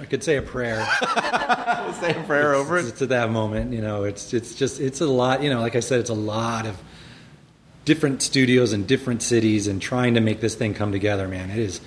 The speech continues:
Speaker 1: it is tough, but it's, um, you know, it's, it's tough because we,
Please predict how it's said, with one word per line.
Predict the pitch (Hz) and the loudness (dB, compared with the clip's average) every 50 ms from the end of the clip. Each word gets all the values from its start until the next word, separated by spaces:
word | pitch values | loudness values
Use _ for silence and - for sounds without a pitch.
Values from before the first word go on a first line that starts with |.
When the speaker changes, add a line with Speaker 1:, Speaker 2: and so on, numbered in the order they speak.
| - - - - - - - - - - - - | -18 -20 -20 -20 -20 -20 -20 -20 -20 -12 -2 4
Speaker 1:
it | 123 120 113 | 4 4 6
is | 110 110 | 4 0
tough, | - - - 101 98 92 - - | -2 -4 -4 -4 -4 -4 -8 -6
but | - 120 110 107 | -4 -2 0 0
it's, | 110 107 - - | -2 -2 -2 0
um, | 127 113 107 101 98 98 98 - - - | 2 2 2 0 -2 -6 -8 -12 -14 -6
you | - 139 139 | -2 0 0
know, | 123 104 101 - - - - - - - - - - - - - - | 0 0 -4 -8 -14 -20 -20 -20 -20 -20 -20 -20 -20 -20 -16 -8 -6
it's, | 127 113 - - - - - - - - - - | -6 -4 -4 -8 -10 -10 -14 -20 -20 -20 -10 -10
it's | 139 120 - | -8 -8 -6
tough | - - 156 - - | -2 -2 -2 -2 -2
because | - 135 113 - 135 123 104 | -4 -4 0 0 0 0 0
we, | 107 113 120 117 117 113 110 | 0 0 2 2 2 2 0